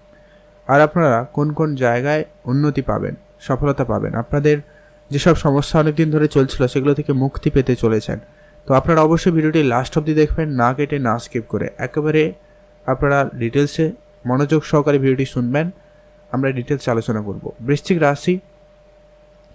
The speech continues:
অত্যন্ত গুরুত্বপূর্ণ রাশি। আপনি যদি বৃশ্চিক রাশির জাতক বা জাতিকা হয়ে থাকেন, অবশ্যই ভিডিওতে একটা লাইক করবেন, কমেন্ট করবেন, "ওম নমঃ শিবায়।" মহাদেবের আশীর্বাদ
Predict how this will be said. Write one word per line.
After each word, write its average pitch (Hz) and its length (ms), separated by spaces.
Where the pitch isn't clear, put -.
অত্যন্ত 151 320
গুরুত্বপূর্ণ 139 600
রাশি। 107 260
আপনি 165 220
যদি 165 160
বৃশ্চিক 151 320
রাশির 151 280
জাতক 131 320
বা 139 140
জাতিকা 135 260
হয়ে 127 180
থাকেন, 147 400
অবশ্যই 135 340
ভিডিওতে 135 260
একটা 123 200
লাইক 110 240
করবেন, 143 360
কমেন্ট 165 300
করবেন, 101 340
"ওম 151 360
নমঃ 123 260
শিবায়।" - 300
মহাদেবের 151 520
আশীর্বাদ 147 380